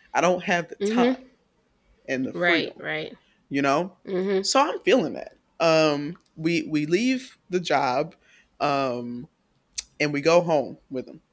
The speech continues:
Speaker 1: And there is his girlfriend. Uh, now, what's
Speaker 2: Yes.
Speaker 1: her name was?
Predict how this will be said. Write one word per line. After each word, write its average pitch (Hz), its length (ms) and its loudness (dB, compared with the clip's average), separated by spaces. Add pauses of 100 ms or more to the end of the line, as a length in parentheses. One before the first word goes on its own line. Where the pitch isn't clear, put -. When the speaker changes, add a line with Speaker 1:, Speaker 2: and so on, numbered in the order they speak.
(180)
Speaker 1:
And 127 420 -8
there 165 380 8
is 147 320 -2
his 131 180 -8
girlfriend. 135 520 2 (840)
Uh, 151 180 2
now, 262 120 2
what's 494 220 2
Speaker 2:
Yes. 302 80 6
Speaker 1:
her 220 60 -2
name 143 260 0
was? - 420 -8